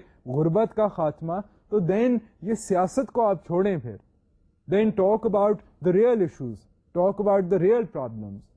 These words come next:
ٹھیک ہے، آپ کی انٹرسٹ بھی ہیں، but اس کو پھر آپ ڈیولپمنٹ کا نام تو نہ دیں۔ So this is another tricky thing۔ So یہ ایک ڈیمانڈ، ایک اور ڈیمانڈ ہے نیو انٹرنیشنل اکنامک آرڈر کی۔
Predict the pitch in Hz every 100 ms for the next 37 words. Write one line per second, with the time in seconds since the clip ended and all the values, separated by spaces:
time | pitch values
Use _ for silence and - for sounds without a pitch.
0 | _ _ _ 160 214 247 196 202 220 -
1 | - 160 170 170 214 214 185 185 202 214
2 | - 220 202 180 233 214 196 226 - 226
3 | 220 220 139 - _ _ - 170 180 139
4 | 151 170 220 208 240 - 226 190 175 190
5 | 190 220 226 147 107 - _ _ _ _
6 | _ _ _ _ _ _ _ _ _ _
7 | 202 202 202 _ 120 185 214 233 202 190
8 | 196 214 - 214 214 190 139 101 92 _
9 | _ _ - 185 156 208 214 175 165 160
10 | 170 185 175 180 - 190 170 190 240 196
11 | 170 143 151 147 165 196 - _ - 175
12 | 165 190 202 190 165 170 165 170 180 165
13 | 151 143 143 127 113 104 104 -